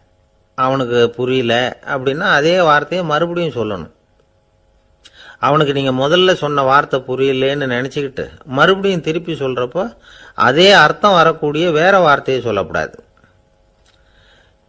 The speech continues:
இப்படிலாம் நடந்துக்கிட்டா அவனுக்கு வந்து மன திடத்தை ஏற்படுத்த முடியும். இல்லைன்னா அவனுக்கு வந்து தாழ்வு மனப்பான்மை வந்துடும்.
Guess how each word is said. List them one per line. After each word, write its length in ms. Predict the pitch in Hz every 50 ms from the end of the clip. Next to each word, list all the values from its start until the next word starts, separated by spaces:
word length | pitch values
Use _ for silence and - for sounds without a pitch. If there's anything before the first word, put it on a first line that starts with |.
| _ _ -
இப்படிலாம் 500 | 135 131 131 143 151 160 175 185 180 160
நடந்துக்கிட்டா 840 | 143 143 151 156 156 151 139 123 135 143 135 117 95 98 120 - - -
அவனுக்கு 400 | - 139 143 147 147 143 127 123
வந்து 220 | 123 131 156 175
மன 340 | 156 127 120 120 139 175 175
திடத்தை 500 | 151 127 135 143 151 185 190 185 - 165
ஏற்படுத்த 520 | 139 135 139 135 135 135 127 117 117 120 113
முடியும். 380 | 107 98 104 104 101 85 - - _ _ _ _ _
இல்லைன்னா 360 | - 127 135 139 139 139 143
அவனுக்கு 380 | 165 175 156 139 131 123 117 120
வந்து 280 | 117 117 131 147 135 -
தாழ்வு 400 | 127 127 131 156 165 160 147 131
மனப்பான்மை 560 | 120 113 113 107 110 107 98 90 98 113 110
வந்துடும். 340 | 104 90 85 85 - -